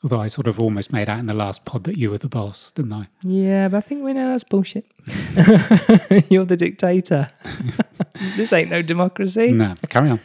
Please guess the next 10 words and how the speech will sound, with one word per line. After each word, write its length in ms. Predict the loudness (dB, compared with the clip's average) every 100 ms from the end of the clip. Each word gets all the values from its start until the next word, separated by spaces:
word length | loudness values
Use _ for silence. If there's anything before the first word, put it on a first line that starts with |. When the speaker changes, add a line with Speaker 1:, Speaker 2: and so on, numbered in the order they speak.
| -4
Speaker 2:
You 140 | -2
rule 220 | 2 4 4
by, 200 | 6 4 4
you 140 | 0
rule 140 | 0 0
by 160 | 2
silent 520 | 0 2 2 4 2 0
fear. 320 | 2 2 0 -6 -2
<laughs> 180 | 2 4 4 2 0 -2 -4 -8 -14 -6 -6 -4
Anyway, 380 | 2 4 4 2